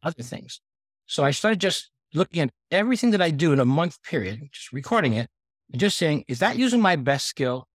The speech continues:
Is that using my skill? Is that using my skill?" The ones that were not using my skill set, which didn't motivate me to do, I found other people to do that.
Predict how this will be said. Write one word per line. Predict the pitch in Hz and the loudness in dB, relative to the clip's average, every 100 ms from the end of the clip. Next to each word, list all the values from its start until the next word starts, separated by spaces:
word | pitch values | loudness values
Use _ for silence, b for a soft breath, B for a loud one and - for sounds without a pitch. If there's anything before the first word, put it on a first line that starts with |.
| _ | _
Is | 107 98 | -12 -6
that | 170 - | -6 -4
using | 208 185 | -2 0
my | 170 151 | 0 0
skill? | - 139 135 135 - - | -2 -4 -4 -6 -14 -14
Is | 117 - | -14 -6
that | 175 - | -6 -4
using | 156 139 | -4 -2
my | 110 | -4
skill?" | 123 - - - _ _ _ _ | -6 -10 -12 -16 _ _ _ _
The | 143 135 | -4 2
ones | 185 254 | 4 4
that | - 143 | 2 2
were | 143 | 2
not | 147 175 - | 4 2 0
using | 160 147 139 | -4 -2 -2
my | 117 | -2
skill | 123 - - 262 233 | -4 -4 0 0 0
set, | - 160 - _ _ _ | -6 -8 -14 _ _ _
which | 139 - | -10 -6
didn't | 160 151 | 0 2
motivate | 160 147 135 135 | 4 2 0 0
me | 135 113 | -2 -2
to | 110 | 0
do, | 240 147 117 - _ _ _ _ 135 | 0 0 -2 -12 _ _ _ _ -14
I | |
found | - 190 185 | -2 0 2
other | 170 190 | 0 -2
people | 180 - 139 | -4 -4 -4
to | 143 | -4
do | 123 151 143 | -4 -2 -2
that. | 123 175 117 127 | 0 2 0 -2